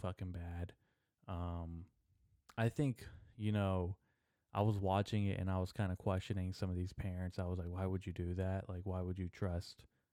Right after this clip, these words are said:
why would you ch-, why, how would you fall for this shit, you know? And we're,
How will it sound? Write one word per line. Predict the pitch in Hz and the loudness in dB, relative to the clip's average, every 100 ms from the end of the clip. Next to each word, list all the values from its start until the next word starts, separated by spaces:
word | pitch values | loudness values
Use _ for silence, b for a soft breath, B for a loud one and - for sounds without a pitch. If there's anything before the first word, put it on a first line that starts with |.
| _ _ _ _ _ _ - | _ _ _ _ _ _ 0
why | 92 | 2
would | 92 92 | 4 2
you | 92 | 0
ch-, | - - | -4 -4
why, | 110 92 92 | -2 0 2
how | 92 101 | 4 4
would | 98 101 | 4 2
you | |
fall | 92 - 101 135 | 0 2 4 4
for | 98 | 2
this | 87 87 | -2 -2
shit, | - 90 82 - - | -2 -2 -2 -8 -10
you | 92 | -6
know? | 87 90 92 90 | -2 0 0 0
And | 90 87 - _ 110 107 - _ - 123 | -2 -4 -10 _ -10 -10 -12 _ -12 -4
we're, | 107 117 123 127 | 4 6 8 6